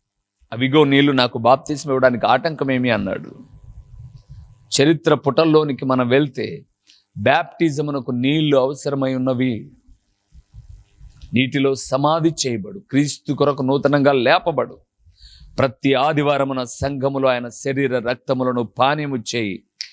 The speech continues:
నీ పాప రోగము నుంచి విడుదల పొంది ప్రభు అడుగు జాడలో నడుచుటకు ఇదే మార్గం. ఆయన అంటున్నాడు, "ప్రియులారా, నీ రోగమును తొలగించే దేవుడు."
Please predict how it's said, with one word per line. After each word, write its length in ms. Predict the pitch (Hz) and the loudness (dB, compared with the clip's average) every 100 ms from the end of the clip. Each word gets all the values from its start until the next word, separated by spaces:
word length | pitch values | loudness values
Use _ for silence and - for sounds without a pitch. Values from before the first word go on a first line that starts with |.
| - _ _ - | -20 _ _ -2
నీ 200 | 98 190 - - | 0 0 -4 -2
పాప 320 | 127 143 - | 0 0 0
రోగము 420 | 135 135 131 131 | 0 0 -2 -4
నుంచి 300 | 131 127 - | -6 -8 -8
విడుదల 300 | 123 123 123 | -6 -2 -2
పొంది 520 | 117 123 120 113 107 - - _ _ | 0 -2 -2 -2 -2 -6 -20 _ _
ప్రభు 280 | 123 123 131 | 2 4 2
అడుగు 200 | 127 120 | 2 0
జాడలో 400 | 113 120 120 117 | 0 0 0 -4
నడుచుటకు 480 | 113 110 - - 104 | -6 -8 -10 -12 -10
ఇదే 180 | 104 107 | -6 -4
మార్గం. 560 | 101 101 95 - - 80 - _ _ _ _ _ _ _ _ _ - | -2 -4 -6 -12 -16 -20 -20 _ _ _ _ _ _ _ _ _ 0
ఆయన 120 | 101 | 2
అంటున్నాడు, 380 | 101 110 117 113 | 2 2 2 2
"ప్రియులారా, 600 | - 107 107 98 92 - - _ _ _ _ - _ _ _ _ - - | 0 0 2 0 0 -14 -20 _ _ _ _ -20 _ _ _ _ -20 -6
నీ 340 | 98 104 107 101 | 0 2 4 2
రోగమును 880 | 95 107 120 139 135 131 131 127 110 | -2 2 4 4 2 0 0 -4 -2
తొలగించే 600 | 120 117 117 113 - 107 | 0 0 -4 -6 -6 0
దేవుడు." 580 | 107 104 104 101 90 | 2 2 0 -2 -4